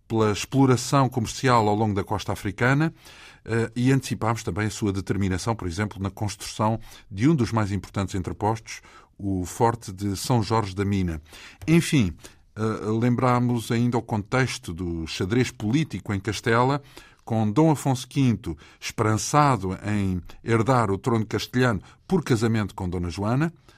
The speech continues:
no pressuposto de que, de que ela era filha de Henrique quarto de Castela, eh, um rei que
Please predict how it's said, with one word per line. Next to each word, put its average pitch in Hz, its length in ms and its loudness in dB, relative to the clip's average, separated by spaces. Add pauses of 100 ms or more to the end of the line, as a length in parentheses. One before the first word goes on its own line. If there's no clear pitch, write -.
no 90 140 -8
pressuposto - 600 -8
de 87 120 -10
que, 87 380 -6 (340)
de - 80 -20
que - 140 -8
ela 87 160 -4
era 87 140 -6
filha 90 340 -6 (420)
de 90 220 -6
Henrique 95 420 -2
quarto 101 260 -2
de - 40 -18
Castela, 120 420 0 (460)
eh, 69 540 -12
um 95 180 0
rei 98 300 -4 (100)
que 82 420 -6